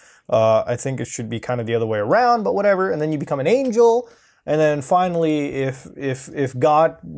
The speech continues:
figures, or at least the nim <laughs> community considers you good, you become a master. So let's, I guess, go to user real quick. So a few words about yourself,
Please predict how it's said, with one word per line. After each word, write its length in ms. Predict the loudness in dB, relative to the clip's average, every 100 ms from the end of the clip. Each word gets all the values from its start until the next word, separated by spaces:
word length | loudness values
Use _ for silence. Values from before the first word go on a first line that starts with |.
| -14 -12
figures, 540 | -2 0 2 0 0
or 240 | 0 0 2
at 80 |
least 200 | 0 -2
the 60 | -2
nim 220 | -4 -4
<laughs> 60 | 0
community 440 | 0 0 -2 -4
considers 460 | -4 -4 -2 -2 -4
you 80 | -2
good, 220 | -2 -2
you 80 | -6
become 240 | -4 -2
a 80 | 0
master. 420 | 0 0 -2 -6
So 140 | -2
let's, 220 | 0 -2 -6 -14 -20 -4
I 80 | 2
guess, 240 | 4 2
go 140 | 2 0
to 80 | 0
user 440 | 0 0 0 -2
real 240 | 0 -2
quick. 300 | -2 -4 -4
So 160 | 0 0
a 60 | 0
few 180 | -2
words 240 | -2 -2 0
about 220 | 0 0
yourself, 840 | -2 0 2 2 0 -10 -20 -20